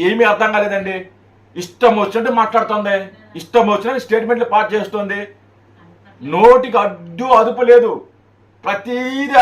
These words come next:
అడ్డు అదుపు లేదు, ఇష్టం వచ్చినట్టు మాట్లాడుతుంది, పనికి మాలిన మాటలు. అస్సలకి వరస్ట్ అంటే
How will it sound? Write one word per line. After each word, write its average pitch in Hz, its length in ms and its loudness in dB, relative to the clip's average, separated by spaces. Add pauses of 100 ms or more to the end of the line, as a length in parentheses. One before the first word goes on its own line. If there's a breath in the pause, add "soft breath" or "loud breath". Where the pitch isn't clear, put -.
(180)
అడ్డు 190 180 -4
అదుపు 254 180 0
లేదు, 240 180 -4
ఇష్టం - 380 -8
వచ్చినట్టు 269 300 -4
మాట్లాడుతుంది, 226 480 -2 (220)
పనికి 233 300 -6
మాలిన 233 320 0
మాటలు. 175 260 -4 (1300)
అస్సలకి 233 460 0
వరస్ట్ 165 500 2
అంటే 262 220 0